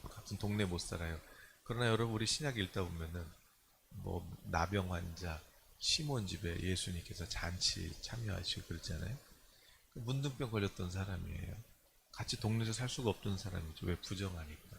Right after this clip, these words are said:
올무니까. 그러나 예수님께서 고쳐주신 거예요. 그러니까 이제 어떻게 돼요? 마을에서 살고 잔치도 하고,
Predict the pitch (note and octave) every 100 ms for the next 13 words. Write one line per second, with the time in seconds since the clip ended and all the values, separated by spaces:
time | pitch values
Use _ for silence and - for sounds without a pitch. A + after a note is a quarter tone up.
0 | - - G2 G#2 G2+ E2+ - - E2 -
1 | - - _ _ _ _ A#2+ A2 A2 F#2+
2 | G2+ G2 F#2+ - F#2 F#2 F2 - - -
3 | - - G#2 B2 G#2 - F2+ E2 E2 E2
4 | F#2+ G2 - _ - - - - A#2 B2
5 | A2 G2+ F#2 - F2+ F2 E2 - - -
6 | - - _ - F#2+ G#2+ G#2+ G2 F#2+ -
7 | G#2 F#2+ G2+ A2 A#2+ - - - G2 G2+
8 | - - F2+ F2+ F#2 A2+ B2+